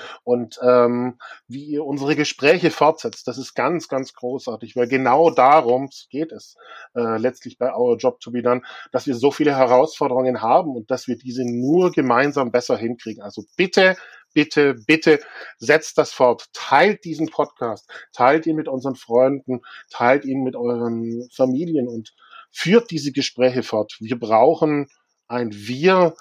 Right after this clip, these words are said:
kriegen es gemeinsam besser hin. Darum geht es. Ja, und passend dazu das zweite Dankeschön. Ähm, es ist ein k-, kleines E-Book veröffentlicht worden mit, äh, Corona-Helden,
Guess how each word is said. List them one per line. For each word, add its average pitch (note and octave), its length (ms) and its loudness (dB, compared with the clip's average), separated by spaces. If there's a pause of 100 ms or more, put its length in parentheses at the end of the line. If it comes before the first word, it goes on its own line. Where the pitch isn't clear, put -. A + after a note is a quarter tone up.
(240)
kriegen D3+ 320 -2
es B2+ 160 -10
gemeinsam B2 480 0
besser B2 260 -2
hin. A2 280 -8 (180)
Darum B2 360 4
geht G2+ 280 -12
es. - 240 -20 (440)
Ja, D3+ 220 4
und A2+ 400 -6 (320)
passend C3+ 400 0
dazu D3+ 500 -2
das C3+ 140 -12
zweite B2+ 400 0
Dankeschön. A#2 840 -6
Ähm, A#2 400 -4 (360)
es C3 200 -10
ist C#3 240 -14
ein A#2+ 880 -2
k-, - 240 -20 (320)
kleines C#3 520 0
E-Book D#3 480 -4
veröffentlicht A#2 760 -8
worden D#3 380 2 (320)
mit, C3+ 340 -2
äh, B2+ 140 4
Corona-Helden, B2 1120 4